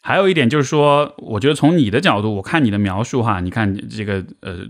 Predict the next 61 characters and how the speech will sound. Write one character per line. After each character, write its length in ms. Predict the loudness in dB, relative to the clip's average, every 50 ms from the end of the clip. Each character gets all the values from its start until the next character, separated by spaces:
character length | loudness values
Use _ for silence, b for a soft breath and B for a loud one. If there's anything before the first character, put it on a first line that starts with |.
| -18 _ _
这 100 | -8 -6
个 80 | -6 -4
相 200 | 0 2 2 2
亲 120 | 2 2
男 140 | 2 2 2
的 60 | 0
出 160 | 0 -2 -4
现 160 | -2 -2 -2 0
加 200 | 0 2 0 0
快 200 | 2 0 0 0
了 80 | 2
你 160 | 0 0 0
和 180 | -2 -2 -2 -2
这 100 | 0 -2
个 80 | -2 -2
弟 200 | -2 0 0 0
弟 100 | 0 -2
的 80 | -2
分 180 | 0 2 2 2
手 140 | 2 0 -2
的 80 | -2
念 220 | 0 0 0 0 0
头。 200 | -2 -4 -8 B B B B B B B B
我 100 | B 4
能 140 | 6 6 6
否 140 | 6 4 2
说， 160 | 2 2 0
其 160 | 0 0 -2
实 80 | -2 -2
这 100 | 0 0
也 140 | 0 0 -2
意 160 | 0 0 2
味 100 | 2 2
着 280 | 2 2 0 -2 -4 -6 -4
你 160 | -2 0 2
也 100 | 2 4
没 120 | 4 2 2
有 120 | 2 2
那 120 | 2 2
么 120 | 2 0 0
喜 180 | -2 -4 -8
欢 180 | -8 -4 -4 -2
这 80 | -2 -2
个 120 | -4 -4
弟 180 | -4 -2 -4 -4
弟， 160 | -4 -8 -12
对 140 | -8 -6 -6
吧？ 100 | -6 -6 -2
像 160 | 0 2 2
你 80 | 2 2
说 160 | 0 0 2
的， 120 | 2 4
你 120 | 4 4 4
可 120 | 4 2
能 120 | 2 2
喜 160 | 0 -2 -2 0
欢 160 | 0 2 0
的 40 | 0
是 120 | -2 -4
那 100 | -4 -4
种 240 | -4 -4 -4 -4